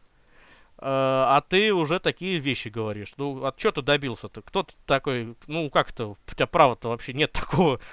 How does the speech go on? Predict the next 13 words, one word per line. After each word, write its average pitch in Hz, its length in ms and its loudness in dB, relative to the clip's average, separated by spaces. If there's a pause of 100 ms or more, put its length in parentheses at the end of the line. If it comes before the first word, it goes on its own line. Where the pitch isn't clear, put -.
(300)
что-либо 139 440 2
говорить. 131 520 2
Тут 233 180 0
я, 220 60 4
конечно, 170 320 4
совершенно 175 420 4
не 123 140 -4
согласен 196 400 4
с 160 40 -6
Андреем 147 300 2
Викторовичем 120 460 -4
Назаровым, 120 520 2
но 131 160 0